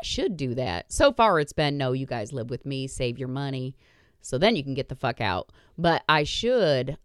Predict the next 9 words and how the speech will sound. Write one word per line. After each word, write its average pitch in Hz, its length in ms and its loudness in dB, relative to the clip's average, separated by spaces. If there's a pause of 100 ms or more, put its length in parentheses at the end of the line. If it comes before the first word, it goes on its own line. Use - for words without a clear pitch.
um, 117 560 -4 (840)
just 185 440 4
for 170 180 2
the 147 100 -6
sake 139 480 0
of 120 400 0 (320)
them 143 360 0
learning 131 560 -2
finances, 120 1040 -4